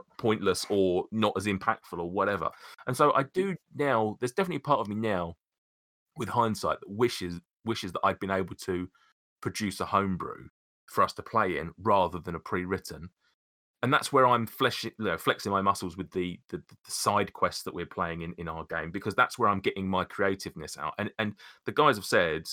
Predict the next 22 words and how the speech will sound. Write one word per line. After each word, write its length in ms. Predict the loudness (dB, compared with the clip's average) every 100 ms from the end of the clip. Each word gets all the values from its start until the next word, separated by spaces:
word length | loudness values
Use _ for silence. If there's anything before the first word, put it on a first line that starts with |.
| -10
without 260 | -2 0 0 -2
wanting 200 | -8 -2
to 20 |
blow 140 | -2
my 100 | 0
trumpet, 260 | -2 -2 -2
they've 140 | -2
said 160 | 0 0
those 180 | 0 0 -4
have 100 | -4
been 140 | -2
the 60 | 0
best 280 | -2 -2
sessions 400 | 0 0 -2 -8
because 280 | -8 -6 -4
they 100 | -4
felt 380 | -4 0 0 0 _
organic 480 | -8 -2 -2 -2 -4
and 80 | -6
they 80 | -6
felt 360 | 0 0 0 -4 _ _ _
a 40 | -20